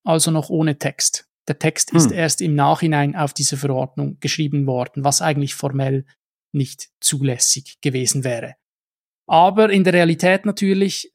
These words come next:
Speaker 1: äh, hat sie dazu geführt, dass Tausende von Sozialdemokraten, von Kommunisten, weiteren Oppositionellen, ähm,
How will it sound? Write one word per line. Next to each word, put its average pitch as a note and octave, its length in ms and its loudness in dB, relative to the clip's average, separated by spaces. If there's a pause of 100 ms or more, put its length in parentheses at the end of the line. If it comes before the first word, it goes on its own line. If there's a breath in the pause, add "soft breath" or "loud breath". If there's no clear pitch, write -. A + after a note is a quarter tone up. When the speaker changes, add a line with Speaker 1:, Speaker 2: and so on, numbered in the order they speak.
(100)
Speaker 1:
äh, G3+ 180 -16
hat E3+ 220 0
sie G3 100 -2
dazu E3+ 260 -2
geführt, F3+ 400 -4
dass - 200 -4
Tausende F3 800 0
von D3+ 300 -4
Sozialdemokraten, D#3+ 1120 0
von D#3 180 -10
Kommunisten, D#3+ 880 -2
weiteren E3+ 400 0
Oppositionellen, D#3 1000 -2 (560)
ähm, D3 480 0